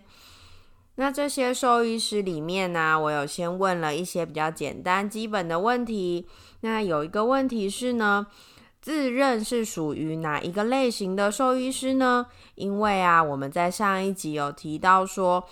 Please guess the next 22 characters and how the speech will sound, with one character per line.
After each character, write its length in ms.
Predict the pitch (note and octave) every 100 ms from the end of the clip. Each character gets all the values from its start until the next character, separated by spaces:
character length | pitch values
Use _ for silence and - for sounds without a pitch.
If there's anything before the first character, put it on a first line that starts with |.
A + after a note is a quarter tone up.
| - -
有 200 | - D3
许 300 | D#3 - D3
多 200 | C#3 G#3+
的 140 | A#3 A3+
毛 220 | G3 F#3
孩 200 | F#3+ F3
家 300 | F3 G3+ G#3
长 320 | G3+ D#3 -
是 220 | - F3+
会 220 | F3+ F3+ F3
希 260 | - F3
望 200 | F#3 F3+
兽 240 | F3+ F#3+ F3+
医 80 |
师 220 | F#3 F3+ F3+
能 180 | D#3
够 200 | D#3 F#3+
详 420 | F#3+ E3+ D3+ D#3 F#3+
细 260 | - C4+
的 380 | G#3 F3+ E3 D#3
解 420 | - E3 D3 - -
答， 340 | D#3 D#3 E3+